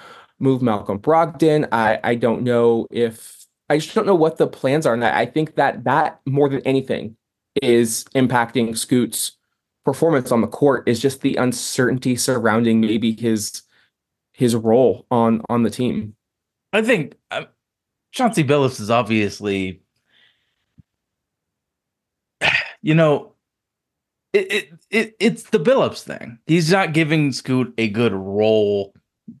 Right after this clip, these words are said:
Speaker 2: for him to succeed. I-, if he wants Scoot to be off the bench, be off the bench, but don't take him out for foolish and stupid reasons. And I, I think a lot of the issues that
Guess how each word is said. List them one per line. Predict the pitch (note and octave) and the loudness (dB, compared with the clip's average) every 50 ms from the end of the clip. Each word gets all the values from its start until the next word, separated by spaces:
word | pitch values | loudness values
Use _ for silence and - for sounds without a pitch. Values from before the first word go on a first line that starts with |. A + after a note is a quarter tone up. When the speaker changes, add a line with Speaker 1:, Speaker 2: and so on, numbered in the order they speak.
| _ _ | _ _
Speaker 2:
for | - C3+ C3 | -2 0 2
him | C3+ C3+ B2+ A2+ | 2 2 0 0
to | A#2 A#2 | -2 -4
succeed. | - C3 A2 - - - - A2 G2+ G2+ A2 A2+ - - - - _ _ _ - | -4 -4 -6 -4 -6 -2 -2 0 0 0 -2 -4 -4 -10 -18 -20 _ _ _ 0
I-, | F3+ G3 G3 G3 | 0 0 0 2
if | F#3+ G3+ E3 C#3+ - - _ _ | 0 0 0 0 -6 -14 _ _
he | E3 F#3 G#3+ G#3 | 0 0 2 2
wants | G3 A3 A3 A3 - - - | 4 2 2 2 0 -4 -8
Scoot | - - - E3+ F3+ G3 G3 G3 - | -10 -8 -2 0 0 0 0 -2 -6
to | F3+ | -6
be | D3+ E3+ F#3+ | 0 2 2
off | F3+ F3+ E3+ - | 2 2 0 -2
the | F3+ | -2
bench, | B2 B2 B2 C#3+ F3 F3 D#3+ D3 B2 B2 | 0 0 0 0 0 -2 -8 -12 -8 -4
be | C#3+ D#3+ | 0 2
off | E3+ E3 E3 - | 2 2 0 -2
the | C3 | -2
bench, | A#2+ E3+ G3 F#3+ D#3 - | 0 0 0 0 -2 -6
but | - A#2+ A2+ G#2 | -6 -8 -4 -2
don't | D3 D3 D3+ D3 - | 0 0 0 -2 -2
take | - D3 C#3 A2+ | -2 -2 -2 0
him | B2+ B2+ A#2+ | 2 2 2
out | B2+ C#3 C#3 - - - | 2 2 2 0 -2 -4
for | - B2+ A#2 A2 G2+ G2 | -4 0 0 0 0 -2
foolish | - C#3+ D3 C#3 C3 C3 B2+ A#2 - - - - | 0 0 2 4 4 4 2 2 0 -6 -4 -2
and | A#2 A2 | -2 -2
stupid | A2+ - - C#3 C3 G#2+ G#2 F#2+ | -2 -2 0 0 2 2 0 -2
reasons. | F#2+ G2 G#2+ C3+ F#3 G#3 D#3 B2 A2+ C#3+ F3+ - - - _ - - - - - - - - - - D3+ D3+ D3+ D3+ D3+ - _ _ _ _ | -2 0 2 2 2 2 2 2 0 0 -2 -4 -8 -14 _ -20 -20 -20 -20 -20 -20 -20 -20 -20 -20 -18 -16 -16 -16 -18 -20 _ _ _ _
And | E3 D#3+ D#3 D3+ C#3+ C#3 C3+ B2+ A2+ A#2 - _ _ _ _ _ _ _ - - - _ _ _ _ _ _ _ | -2 0 2 2 2 2 2 0 -2 -4 -10 _ _ _ _ _ _ _ -16 -16 -16 _ _ _ _ _ _ _
I, | D#3+ F#3 G3+ G3 F#3 | 0 0 0 2 0
I | F#3 | 0
think | D#3+ B3 B3+ A3+ | 0 0 0 2
a | G#3 D#3+ | 0 0
lot | C3+ C3+ C#3 D#3+ E3+ F3+ E3+ | 0 2 2 4 4 2 2
of | E3+ D#3+ D3 C#3 | 0 -4 -2 0
the | D3+ D3 D3 D3 A#2+ | 0 0 0 0 -2
issues | B2 B2 A#2+ - - B2 B2 B2 A#2+ A#2+ A#2 G#2 G2 | -4 -4 -4 -4 -2 -2 0 0 0 -2 -2 -4 -4
that | A2+ F#2+ D#2 - - _ | -4 -4 -4 -4 -8 _